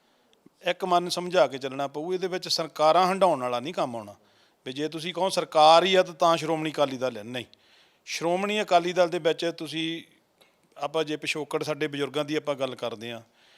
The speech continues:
ਬੜਾ ਸ਼ਹੀਦੀਆਂ ਦੇ ਕੇ ਸਿੰਜਿਆ ਸ਼੍ਰੋਮਣੀ ਅਕਾਲੀ ਦਲ ਉਹਨਾਂ ਨੇ। ਜਦੋਂ ਆਪਾਂ ਉਹ ਪੜ੍ਹਦੇ ਹਾਂ, ਕਿਉਂਕਿ ਅਸੀਂ ਉਹ ਚੀਜ਼ਾਂ ਦੇਖੀਆਂ ਤਾਂ ਨਹੀਂ, ਪਰ ਆਪਾਂ ਜਦੋਂ ਸੁਣਦੇ ਹਾਂ, ਉਹ ਰੂਹ ਕੌਂਗਟੇ ਖੜੇ ਹੁੰਦੇ ਆ ਵੀ ਉਹਨਾਂ ਦੀਆਂ ਸੰਘਰਸ਼ ਤੇ ਸਾਡੇ ਸੰਘਰਸ਼ 'ਤੇ ਫਰਕ ਹੀ ਕੁਛ ਨਹੀਂ।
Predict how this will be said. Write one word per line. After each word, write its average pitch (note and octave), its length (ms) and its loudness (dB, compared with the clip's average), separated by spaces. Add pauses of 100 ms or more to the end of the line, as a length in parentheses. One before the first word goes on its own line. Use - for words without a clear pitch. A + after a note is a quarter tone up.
(300)
ਬੜਾ F#3 600 4
ਸ਼ਹੀਦੀਆਂ C3+ 460 -4
ਦੇ C3 160 -8
ਕੇ C#3 160 -8
ਸਿੰਜਿਆ A#2 400 -8
ਸ਼੍ਰੋਮਣੀ A2 440 -16
ਅਕਾਲੀ G#2 260 -18
ਦਲ G#2 180 -20
ਉਹਨਾਂ A2 220 -20
ਨੇ। G#2+ 120 -20
ਜਦੋਂ A#2+ 280 -10
ਆਪਾਂ C#3 400 -8 (440)
ਉਹ C3 40 -14
ਪੜ੍ਹਦੇ D#3+ 460 4
ਹਾਂ, G#2 80 -12 (240)
ਕਿਉਂਕਿ D3+ 320 -6
ਅਸੀਂ E3 160 -6
ਉਹ D#3+ 80 -8
ਚੀਜ਼ਾਂ D#3 280 -6
ਦੇਖੀਆਂ C3 400 -6
ਤਾਂ D3+ 100 -8
ਨਹੀਂ, F3+ 140 -4
ਪਰ D#3 220 0
ਆਪਾਂ D3+ 260 0
ਜਦੋਂ D3 220 -8
ਸੁਣਦੇ C#3+ 460 -4
ਹਾਂ, C#3 120 -2 (500)
ਉਹ D#3+ 120 -2
ਰੂਹ D3+ 280 -4
ਕੌਂਗਟੇ C#3 480 -10
ਖੜੇ C#3 240 -4
ਹੁੰਦੇ A2+ 260 -8
ਆ E3 40 0
ਵੀ E3+ 120 -8
ਉਹਨਾਂ G3 220 -4
ਦੀਆਂ G#3+ 140 -4
ਸੰਘਰਸ਼ F#3 440 0
ਤੇ E3 120 -12
ਸਾਡੇ D3 200 -4
ਸੰਘਰਸ਼ F3 400 -2
'ਤੇ D3+ 140 -10
ਫਰਕ C#3 260 -6
ਹੀ F3 80 -4
ਕੁਛ D#3+ 180 -2
ਨਹੀਂ। D#3+ 120 -12